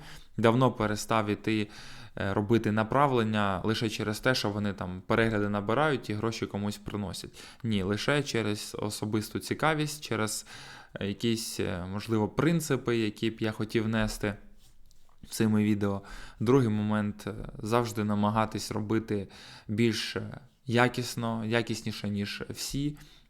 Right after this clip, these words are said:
Якщо є можливість, все, звичайно, від своїх можливостей. Відштовхуємося від того, що нам доступно, від інструментів і так далі, щоб відео ви-, виглядали складнішими.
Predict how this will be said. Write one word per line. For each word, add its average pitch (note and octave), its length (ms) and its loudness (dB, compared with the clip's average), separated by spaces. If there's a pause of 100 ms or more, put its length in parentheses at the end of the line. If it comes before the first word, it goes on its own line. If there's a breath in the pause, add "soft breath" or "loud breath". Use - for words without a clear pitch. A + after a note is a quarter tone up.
(100)
Якщо G#2+ 260 0
є G#2+ 120 4
можливість, A#2 680 0
все, G#2+ 360 2
звичайно, G#2+ 480 2
від G#2 140 -4
своїх G#2+ 340 -2
можливостей. G2+ 640 -4
Відштовхуємося G#2+ 720 -2
від - 60 -4
того, A#2 220 0
що G#2+ 200 -2
нам G#2+ 200 -2
доступно, G#2 580 -2
від G2+ 200 -4
інструментів A2 640 -2 (320 loud breath)
і G#2+ 60 -2
так G#2+ 180 -6
далі, - 240 -6
щоб - 180 -8
відео D3 240 0
ви-, G#2+ 160 -2
виглядали A2 640 0
складнішими. G#2 680 -4